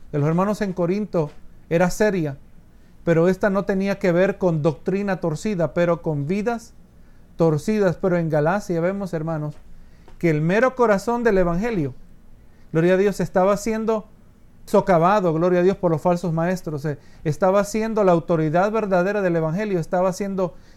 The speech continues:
derribada, gloria sea al Señor. Y pues, viendo Pablo que el evangelio estaba siendo pisoteado, y en su lugar colocándose un evangelio de obras, el cual no es evangelio, sino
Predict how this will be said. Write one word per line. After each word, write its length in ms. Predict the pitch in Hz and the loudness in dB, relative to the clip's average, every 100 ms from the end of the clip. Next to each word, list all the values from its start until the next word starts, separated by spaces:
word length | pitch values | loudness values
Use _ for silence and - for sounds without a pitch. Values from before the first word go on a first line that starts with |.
| - - - | -20 -18 -2
derribada, 640 | 156 165 165 151 196 190 | 2 4 4 2 2 0
gloria 340 | 147 156 170 175 | 0 0 0 0
sea 140 | 190 | -2
al 80 | 170 | -2
Señor. 400 | 165 156 175 214 | -2 -4 -2 -2
Y 60 | 160 | -2
pues, 400 | - 139 131 - - - - - - | -2 -4 -6 -14 -20 -20 -20 -20 -8
viendo 380 | 139 196 233 220 | 0 2 2 2
Pablo 360 | 220 220 208 180 | 4 4 2 0
que 100 | 180 | 0
el 80 | 156 | 2
evangelio 400 | 151 151 220 202 | 0 0 2 2
estaba 280 | 180 196 | 2 0
siendo 280 | 202 208 196 | 0 -4 -6
pisoteado, 640 | 208 214 214 208 170 156 160 - - - - - - | -4 -4 0 4 4 2 -4 -16 -20 -20 -20 -20 -10
y 140 | - 165 | 0 2
en 80 | 165 | 2
su 140 | 185 | 2
lugar 420 | 160 147 180 208 | 2 4 4 4
colocándose 800 | 208 175 160 190 196 202 - 175 | 2 2 2 0 0 -2 0 -2
un 100 | 180 | 0
evangelio 480 | 185 175 180 196 185 | 0 0 -2 0 0
de 140 | 165 | 0
obras, 640 | 160 208 196 151 143 - - - - - - - | 2 2 2 0 -2 -8 -20 -20 -20 -20 -20 -6
el 160 | 151 139 | -4 -2
cual 320 | 165 208 214 | 2 2 2
no 100 | 190 | 0
es 120 | 220 | 0
evangelio, 520 | 226 196 185 220 196 | 0 0 0 0 0
sino 380 | 160 165 160 196 | 0 -2 -2 -4